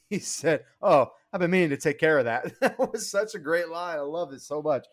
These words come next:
And like you said, I think the steak looked good. If,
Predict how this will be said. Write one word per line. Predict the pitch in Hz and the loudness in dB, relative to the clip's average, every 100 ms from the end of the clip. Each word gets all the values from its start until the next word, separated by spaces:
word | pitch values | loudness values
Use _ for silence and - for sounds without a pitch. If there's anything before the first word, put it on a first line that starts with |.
| _ _ | _ _
And | 143 156 | -4 2
like | 196 | 2
you | 277 | 0
said, | 320 277 196 - | -2 2 2 0
I | 226 | -6
think | 392 381 | -6 -10
the | |
steak | - - 220 220 | -8 -2 -2 0
looked | 220 220 | -2 2
good. | 247 | 2
If, | 196 | 2